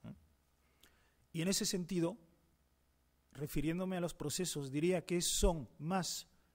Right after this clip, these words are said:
una oportunidad que una amenaza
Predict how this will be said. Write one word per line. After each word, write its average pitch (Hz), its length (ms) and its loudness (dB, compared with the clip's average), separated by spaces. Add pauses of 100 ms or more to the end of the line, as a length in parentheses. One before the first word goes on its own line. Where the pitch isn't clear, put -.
(320)
una 185 380 0
oportunidad 147 760 0 (500)
que 147 100 -4
una 165 180 -2
amenaza 156 520 -2